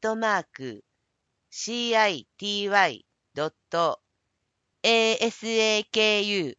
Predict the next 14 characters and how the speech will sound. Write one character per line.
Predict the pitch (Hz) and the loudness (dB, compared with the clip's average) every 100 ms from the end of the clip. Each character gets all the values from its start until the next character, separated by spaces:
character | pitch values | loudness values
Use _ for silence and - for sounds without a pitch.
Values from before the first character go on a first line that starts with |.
| - | -14
シ | - 214 226 220 220 | -10 -8 -6 -4 -2
ー | |
エ | 214 | -2
イ | 214 | -4
チ | - 185 | -6 2
ア | 196 156 | 4 4
イ | 101 _ _ _ _ - | -2 _ _ _ _ -2
ド | 180 | -2
ッ | - - | -2 -2
ト | 196 185 220 _ _ _ _ _ _ _ _ _ _ - | 2 2 2 _ _ _ _ _ _ _ _ _ _ -2
オ | 220 226 214 | 2 2 0
ー | - | -2
ケ | 226 220 214 214 214 147 | 0 0 0 0 0 -2
ー | 107 | -6